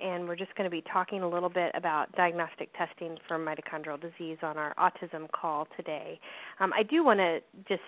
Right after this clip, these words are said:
preface everything with the common sense note that, um, I'm not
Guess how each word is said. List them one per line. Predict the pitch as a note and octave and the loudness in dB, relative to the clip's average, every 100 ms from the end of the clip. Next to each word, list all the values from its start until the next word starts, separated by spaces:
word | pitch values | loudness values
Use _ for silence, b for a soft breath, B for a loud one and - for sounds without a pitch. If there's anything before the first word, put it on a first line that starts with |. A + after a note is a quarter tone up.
| - | 6
preface | G#3 F3+ F3 F#3 | 8 8 6 2
everything | E3+ E3+ E3+ D#3 | 0 -2 -4 -4
with | D#3+ - | -6 -8
the | - | -2
common | - D#3+ D#3+ - | 2 2 0 0
sense | F3+ E3+ - | 2 2 4
note | G#3 G3+ G3 - | 8 8 8 4
that, | D3+ - - B B B - | 4 2 -10 B B B 2
um, | F3 D#3 - | 4 4 8
I'm | G3 G3 | 10 12
not | F#3+ F#3 | 12 12